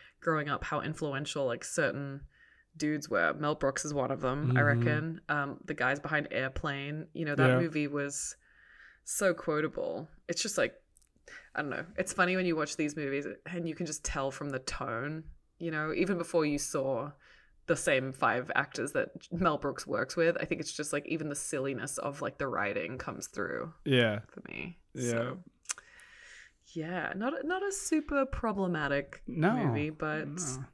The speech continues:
Speaker 1: which is always funny when it's, like, an older one from the seventies. I don't know.
Speaker 2: And there's,
Speaker 1: You,
Speaker 2: yeah.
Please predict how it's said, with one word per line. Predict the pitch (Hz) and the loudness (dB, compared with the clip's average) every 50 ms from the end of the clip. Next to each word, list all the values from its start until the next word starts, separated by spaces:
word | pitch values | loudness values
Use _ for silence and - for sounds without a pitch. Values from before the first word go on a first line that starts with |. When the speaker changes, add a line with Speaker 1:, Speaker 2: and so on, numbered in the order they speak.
| _ _ _ _ - - - - | _ _ _ _ -20 -20 -16 -6
Speaker 1:
which | - 220 - | -4 -2 -2
is | 285 262 | 0 0
always | 294 311 320 320 302 - | 0 0 0 -2 -2 -2
funny | - 269 269 208 143 | -2 -2 0 0 0
when | 135 139 143 | 0 0 -2
it's, | - - - | -4 -2 -4
like, | 156 160 - - - - | -4 -4 -6 -10 -14 -10
an | 160 156 - | -10 -6 -4
older | - 147 156 160 127 | -4 -4 -2 -2 -4
one | - - - - 160 | -4 -4 -6 -8 -8
from | - 160 160 | -8 -8 -8
the | 156 | -6
seventies. | - - 143 151 147 151 - - - - - 175 - - - - - - - _ _ _ _ _ - - _ _ _ _ _ _ _ _ _ _ _ - - - _ - | -4 -4 -4 -4 -4 -8 -8 -8 -8 -8 -8 -8 -8 -8 -10 -10 -14 -20 -20 _ _ _ _ _ -20 -20 _ _ _ _ _ _ _ _ _ _ _ -16 -16 -16 _ -12
I | - 165 | -12 -10
don't | 160 160 | -8 -6
know. | 156 - - 156 | -6 -6 -6 -4
Speaker 2:
And | 165 165 165 131 120 | -2 0 2 2 2
there's, | 123 117 107 98 - - | 2 2 2 0 0 0
Speaker 1:
You, | - | 2
Speaker 2:
yeah. | 113 104 98 95 | 2 2 2 0